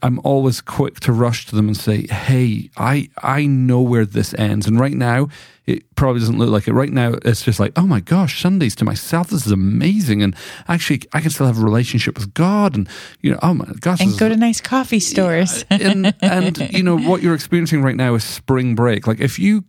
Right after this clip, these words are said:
Speaker 1: quit your job, for the first week or so, it would be like, "Awesome. Like, this is amazing. I don't have to get up in the morning." I have to,
Speaker 2: I can
Speaker 1: you would,
Speaker 2: sleep
Speaker 1: you would
Speaker 2: in.
Speaker 1: love it.
Speaker 2: Yeah.
Speaker 1: But then sooner or later, your world would crumble because you need to go to work in order to derive an income. Now,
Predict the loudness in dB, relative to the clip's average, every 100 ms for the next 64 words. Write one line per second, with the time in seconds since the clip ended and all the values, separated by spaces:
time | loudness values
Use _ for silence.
0 | -10 -2 -2 0 0 0 0 0 2 2
1 | 0 -2 -4 -10 -20 _ _ _ -4 -2
2 | -2 -2 0 0 -4 -16 -2 2 2 2
3 | -2 0 0 0 0 0 0 -6 _ -4
4 | -2 -2 -4 -2 -2 0 -4 -2 -4 -2
5 | 0 2 2 2 2 0 0 0 0 -4
6 | -10 -4 -4 -2 -4 -2 0 2 2 2
7 | -2 -4 -8 -4 0 2 2 0 0 2
8 | 2 2 2 2 0 2 0 0 0 0
9 | 2 0 0 -4 -10 0 0 2 2 2
10 | 2 0 -2 0 2 2 0 2 2 2
11 | -2 -4 -4 -2 -2 -2 -2 0 0 -2
12 | -6 -20 -18 -2 2 2 2 0 0 2
13 | 2 -2 -6 -2 0 2 2 2 0 2
14 | 2 2 0 2 2 2 2 2 2 2
15 | -2 0 -2